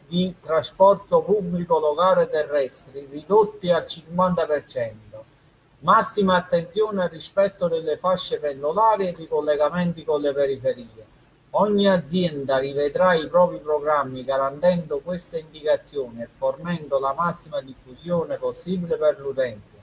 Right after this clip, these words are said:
Saranno comunque garantiti tutti i servizi che supportano il trasporto degli operatori sanitari.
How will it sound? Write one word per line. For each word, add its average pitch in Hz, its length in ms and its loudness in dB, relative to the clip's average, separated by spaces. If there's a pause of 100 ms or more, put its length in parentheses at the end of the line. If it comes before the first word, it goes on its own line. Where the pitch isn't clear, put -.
(480)
Saranno 156 680 4
comunque 165 560 2
garantiti 147 840 2
tutti 156 680 -8
i 185 140 -2
servizi 165 800 -4
che 165 220 -8
supportano 170 920 2
il 147 140 -8
trasporto 165 760 2
degli 143 300 -4
operatori 151 640 2
sanitari. 113 800 -6